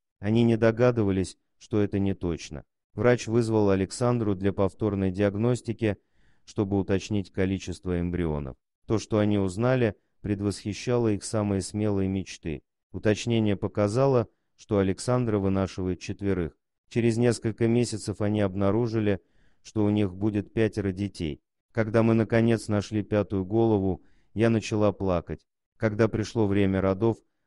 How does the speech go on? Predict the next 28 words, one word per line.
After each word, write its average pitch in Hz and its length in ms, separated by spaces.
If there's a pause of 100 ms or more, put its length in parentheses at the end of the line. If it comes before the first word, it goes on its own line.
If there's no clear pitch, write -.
(100)
врач 110 320
позаботился 104 800
о 95 60
том, 135 320 (380)
чтобы 104 340
всё 110 240
прошло 104 440
гладко, 107 540 (300)
поэтому 107 440
персонала 104 640
было 95 260
сорок 98 380
человек. 92 520 (320)
На 104 160
свет 143 320
появилось 101 480
четыре 98 420
мальчика 101 540
и 90 160
одна 98 360
девочка. 73 580 (300)
Их 98 160
назвали 95 480
Даниэль, 95 540 (280)
Майкл, 107 500 (300)
Алекс 98 380
и 95 40
Мартин, 101 540